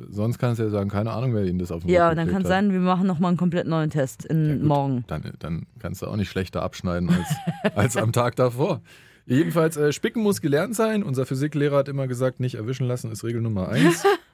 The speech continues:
Speaker 1: Und so
Speaker 2: Physiklehrer sind irgendwie anscheinend gar nicht so schlimm.
Speaker 1: <laughs> komische, lustige
Speaker 2: Ja,
Speaker 1: Menschen, Physiklehrer.
Speaker 2: irgendwie schon.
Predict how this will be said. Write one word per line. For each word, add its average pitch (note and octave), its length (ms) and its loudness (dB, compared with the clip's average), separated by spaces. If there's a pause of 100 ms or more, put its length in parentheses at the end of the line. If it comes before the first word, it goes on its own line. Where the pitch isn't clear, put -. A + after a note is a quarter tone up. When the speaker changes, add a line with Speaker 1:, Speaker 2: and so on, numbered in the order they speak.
(840)
Speaker 1:
Und F#2+ 300 -4
so F#2+ 160 -4
Speaker 2:
Physiklehrer C4+ 720 2
sind A#3+ 180 -6
irgendwie B3+ 500 0
anscheinend A#3 380 2
gar A#3+ 120 4
nicht A#3+ 120 0
so A#3+ 120 2
schlimm. D3+ 340 -2
Speaker 1:
<laughs> - 40 -20
komische, A2+ 500 0
lustige G2+ 420 -6
Speaker 2:
Ja, D#3+ 120 2
Speaker 1:
Menschen, - 260 -4
Physiklehrer. D#3 500 -14
Speaker 2:
irgendwie E3+ 180 -6
schon. D3+ 340 -8